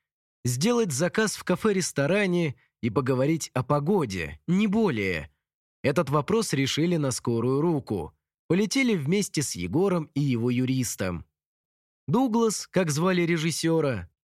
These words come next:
даже высокий респект свой высказал по поводу того, что Алексей не один, а с юристом. Это у американцев называется профессиональный деловой подход.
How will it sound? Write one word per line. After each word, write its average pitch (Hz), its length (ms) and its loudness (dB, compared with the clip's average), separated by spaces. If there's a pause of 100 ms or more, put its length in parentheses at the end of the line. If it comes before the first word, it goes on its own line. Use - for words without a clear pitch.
даже 185 280 2
высокий 208 460 0
респект 190 500 0
свой 185 240 2
высказал 135 560 0
по 143 140 0
поводу 131 380 0
того, 131 540 0 (280)
что - 320 0
Алексей 190 420 2
не 160 180 2
один, 147 520 0 (160)
а 131 120 0
с - 120 -6
юристом. 156 720 0 (380)
Это 131 240 2
у 147 40 4
американцев 135 760 0
называется 135 680 0
профессиональный 156 1080 -2
деловой 113 480 -2
подход. 135 640 -4